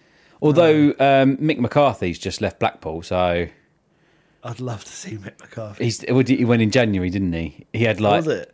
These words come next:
Speaker 1: I think he lost eight out of ten games. <laughs> And he went, "Yeah, I think I'm just gonna leave."
Speaker 2: I thought he was doing okay there.
Speaker 1: No, oh, no,
Speaker 2: 'Cause
Speaker 1: abysmal.
Speaker 2: Patino's there, and he was like, "Yeah, I was just testing him, and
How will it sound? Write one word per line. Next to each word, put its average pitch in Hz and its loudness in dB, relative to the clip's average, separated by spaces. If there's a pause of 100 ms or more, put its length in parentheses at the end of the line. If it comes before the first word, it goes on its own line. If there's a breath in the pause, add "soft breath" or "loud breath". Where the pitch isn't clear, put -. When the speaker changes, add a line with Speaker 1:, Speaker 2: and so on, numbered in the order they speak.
Speaker 1:
I 120 0
think 110 -2
he 113 -2
lost - -4 (100)
eight 104 -2
out 85 -2
of 85 -6
ten 95 -2
games. 82 -4
<laughs> - -20
And 104 -4
he 185 4
went, 139 2 (480 loud breath)
"Yeah, 82 -2
I 90 -2
think 170 -6
I'm 135 -4
just 90 -12
gonna 76 -12
leave." 78 -12 (640 loud breath)
Speaker 2:
I 302 -4
thought 330 -6
he 185 -4
was 160 -10
doing 160 -8
okay 156 -10
there. 80 -14 (180)
Speaker 1:
No, 127 0
oh, 127 -4
no, 139 -4
Speaker 2:
'Cause 135 -2
Speaker 1:
abysmal. 98 -4 (120)
Speaker 2:
Patino's 175 -6
there, 104 -12
and 98 -16
he 135 -8
was 131 -8
like, 135 -6
"Yeah, 147 0
I 123 -2
was 120 -12
just 131 -10
testing 139 -10
him, 117 -10
and 113 -10